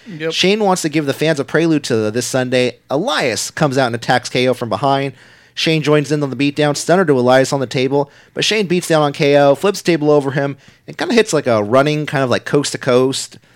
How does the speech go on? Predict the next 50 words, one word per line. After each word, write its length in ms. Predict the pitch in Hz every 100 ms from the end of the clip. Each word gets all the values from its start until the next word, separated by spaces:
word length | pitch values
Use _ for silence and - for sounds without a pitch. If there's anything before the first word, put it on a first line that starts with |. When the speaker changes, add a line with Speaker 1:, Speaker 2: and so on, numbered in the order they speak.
| _ _ _ -
Speaker 2:
It 60 |
was 80 | 147
kind 180 | - 214
of 60 |
like, 180 | 170 131
you 80 | 139
know, 80 | 139
like 120 | 117
that 140 | 104
running 260 | 104 120 123
Speaker 1:
Yeah. 160 | 131 120
Speaker 2:
drop 240 | 120 110 156
Speaker 1:
Um, 40 |
Speaker 2:
kick. 280 | 143 107 -
Speaker 1:
yeah. 220 | 156 127 117
Speaker 2:
It, 40 |
it 100 | 151 160
Speaker 1:
But 60 |
Speaker 2:
wasn't 200 | 220 160
Speaker 1:
with 20 |
Speaker 2:
a 20 | 113
Speaker 1:
the 40 |
Speaker 2:
drop 120 | 107 98
Speaker 1:
chair. 280 | 143 143 143
Speaker 2:
kick. 60 | -
Yeah, 200 | 101 85
with 140 | 87 120
a 40 |
chair 200 | 117 131
over 100 | 120
K 180 | 117 117
O's 140 | 113
face 380 | - 113 110 - -
on, 180 | 107 107
under 280 | 120 110 98
the 300 | 95 92 87
announcer's 380 | 92 85 - -
Speaker 1:
Mm-hmm. 80 | 73
Speaker 2:
table. 240 | 78 80 _ _ _
Speaker 1:
And 100 | -
Speaker 2:
So 60 | 151
Speaker 1:
then, 280 | 143 156 143 -
and 120 | 175
then 80 | 185
he 120 | 180
wags 580 | 127 123 139 139 147 143
his 180 | 135 -
finger 320 | 143 139 120
at 140 | -
him. 320 | - 107 104